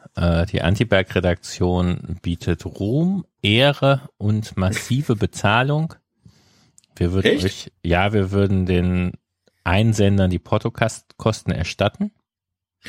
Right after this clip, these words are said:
Speaker 2: Wollte
Speaker 1: Ne?
Speaker 2: grad fragen, weil irgendwie an der Bezahlung, von der Bezahlung hab ich jetzt noch nicht so viel mitbekommen, aber okay.
Speaker 1: Manchmal kann man auch Freiexemplare kriegen, wobei, als ich jetzt ver-, vom Cast-Wanderführer, äh,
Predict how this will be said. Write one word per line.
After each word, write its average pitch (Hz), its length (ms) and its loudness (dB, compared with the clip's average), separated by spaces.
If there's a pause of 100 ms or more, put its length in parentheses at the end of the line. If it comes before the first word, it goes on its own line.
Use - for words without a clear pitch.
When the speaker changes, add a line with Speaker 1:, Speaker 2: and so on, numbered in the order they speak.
(500)
Speaker 2:
Wollte 87 180 0
Speaker 1:
Ne? 107 100 6
Speaker 2:
grad - 120 0
fragen, 92 300 -2
weil 78 120 -2
irgendwie 98 360 2
an 92 120 -2
der 95 60 4
Bezahlung, 143 680 2
von 139 140 0
der 123 80 2
Bezahlung 120 420 0
hab 110 140 -6
ich - 140 -2
jetzt - 180 0
noch 113 80 0
nicht 113 160 -4
so - 80 -6
viel 107 220 -2
mitbekommen, 69 600 -8
aber 90 320 -6
okay. - 380 -6
Speaker 1:
Manchmal 104 680 4
kann - 180 -2
man 104 120 4
auch 87 120 2
Freiexemplare 135 960 2
kriegen, 127 560 -2
wobei, 95 260 0
als 90 140 -2
ich - 80 -10
jetzt - 140 -12
ver-, 98 240 2
vom 104 260 0
Cast-Wanderführer, 110 960 0
äh, - 180 -6